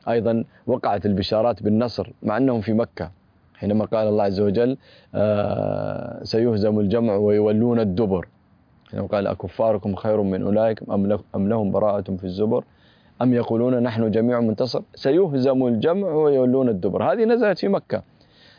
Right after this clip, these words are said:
استحضر النبي صلى الله عليه وسلم هذه الآية في غزوة بدر بعد سنوات،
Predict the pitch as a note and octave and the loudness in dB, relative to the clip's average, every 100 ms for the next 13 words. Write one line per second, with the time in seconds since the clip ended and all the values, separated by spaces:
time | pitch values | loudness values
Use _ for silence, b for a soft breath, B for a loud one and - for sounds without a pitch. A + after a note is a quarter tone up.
0 | b B2+ - A3 G#3 A3+ A3 G3+ F3 E3 | b -4 -2 -2 -2 2 2 2 2 2
1 | G3 F#3+ D#3+ D3+ D#3+ E3+ E3 E3+ D#3+ E3 | 2 2 2 0 2 0 0 0 0 0
2 | D#3+ E3 F3 F#3 A3+ - b b b b | 0 2 2 0 -2 -8 b b b b
3 | - A#3+ B3 A#3 A3 G#3+ D#3 D#3+ A#2+ - | -2 2 4 4 4 2 2 0 0 -4
4 | - _ _ _ _ _ - - _ _ | -18 _ _ _ _ _ -20 -20 _ _
5 | _ _ - E3 G#3 F3+ A3 A3 G#3 | _ _ -4 0 2 2 2 2 2